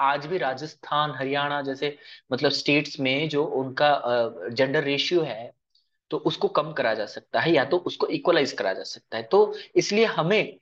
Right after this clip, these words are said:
social attitude में अगर बदलाव लाना है, that is through education। अगर हमें human relationship में, for example, अभी आपने देखा रशिया, यूक्रेन, ठीक है, वह ग-, गाजा वाला attack, मतलब जो भी आप देखोगे, ये सारे human relationship को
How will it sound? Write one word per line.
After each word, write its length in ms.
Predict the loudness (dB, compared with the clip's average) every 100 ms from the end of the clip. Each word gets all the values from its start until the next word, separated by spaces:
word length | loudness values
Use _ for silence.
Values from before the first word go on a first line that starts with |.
| _
social 480 | -2 2 4 4 4 2
attitude 380 | 0 2 4
में 120 | 4 4
अगर 160 | 6
बदलाव 360 | 4 4 4 4
लाना 260 | 2 0
है, 320 | -2 -2 -6 _ -6
that 180 | -4 -6
is 80 | -6
through 340 | -6 -4 -4
education। 380 | -4 -4 -6 -8 -14 -20 -18 -10 0
अगर 140 | 2
हमें 220 | 4 4
human 360 | 4 4 4 4
relationship 560 | 6 6 6 2 2 2
में, 260 | 0 -2
for 140 | 2 2
example, 540 | 2 2 0 0 -2
अभी 160 | 0 -2
आपने 260 | -2 -6
देखा 260 | -8 -4 -2
रशिया, 340 | -2 -2 -2
यूक्रेन, 640 | 0 -2 -4 -4 -4 -6 -12 _ 0
ठीक 120 | 2
है, 200 | 2 -2 -18 _ _
वह 160 | 0 0
ग-, 400 | 2 0 0 0
गाजा 340 | 2 4 2
वाला 220 | 2 2 0
attack, 460 | -2 -4 -4 -4 -10
मतलब 340 | -4 -2 -2 -4 _ _ -4
जो 160 | 2
भी 120 | 4 4
आप 120 | 2
देखोगे, 480 | 0 -2 -2 -2 -2
ये 200 | 0 0
सारे 260 | -2 -6
human 280 | -4 -4 -2
relationship 640 | -2 -4 -4 -6 -8 -10 2
को 360 | 4 4 2